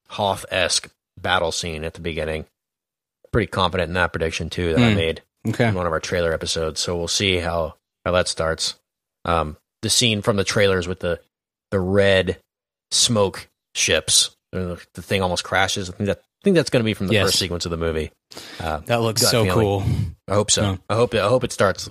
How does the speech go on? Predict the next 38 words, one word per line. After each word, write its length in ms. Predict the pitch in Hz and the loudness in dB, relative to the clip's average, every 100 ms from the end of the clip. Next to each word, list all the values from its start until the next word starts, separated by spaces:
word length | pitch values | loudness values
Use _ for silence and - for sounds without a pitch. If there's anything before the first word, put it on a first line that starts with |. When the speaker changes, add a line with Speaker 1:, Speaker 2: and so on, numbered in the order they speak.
| - - - | -12 -14 -10
Speaker 1:
starts, 400 | - 104 90 - 90 | -4 -2 -2 -4 -4
uh, 180 | 87 | -2
like 200 | 80 80 | 0 0
that. 240 | 87 78 - _ _ _ _ _ _ - | -2 -4 -6 _ _ _ _ _ _ -2
But 240 | 147 - _ | 0 -2 _
man, 280 | 127 139 98 - | 0 0 0 -2
nonetheless, 720 | 139 202 190 156 143 104 - | 0 2 2 2 2 2 2
I 120 | 120 120 | 2 2
always 320 | 147 180 151 | 2 2 2
anticipate, 720 | 143 - 139 131 - 95 85 _ _ _ _ _ _ _ - | 0 -2 -4 -2 0 0 -2 _ _ _ _ _ _ _ -2
uh, 380 | 123 120 110 104 107 | 2 4 4 2 0
the 100 | 117 | 0
opening 240 | 123 107 | 2 0
crawl. 420 | 80 147 156 156 | 0 2 4 4
I 120 | 139 123 | 4 2
anticipate 560 | 120 135 - 135 123 | 2 0 0 0 -2
the 80 | 95 | -4
first 360 | - - 127 - | -6 -2 0 2
shot 300 | 104 110 - | 2 2 0
from 120 | 147 | 2
the 60 | |
opening 240 | 135 139 135 | 2 2 0
crawl 300 | 143 139 135 | 2 2 2
'cause 80 | 113 | 0
there's 160 | 101 | -2
been 100 | 101 | 0
so 140 | 98 117 | 0 2
many 160 | 113 | 2
different 240 | 104 104 87 | 2 -2 2
ways 240 | 98 101 | 4 4
that 100 | 92 | 0
they've 220 | 95 85 | -2 -2
done 220 | 85 95 | 0 2
it. 180 | 107 113 - | 2 0 -2
You 120 | 110 | 2
know, 360 | 113 113 107 101 104 | 4 4 4 4 4
whether 260 | 110 107 | 4 4
it's 180 | 101 - | 2 -2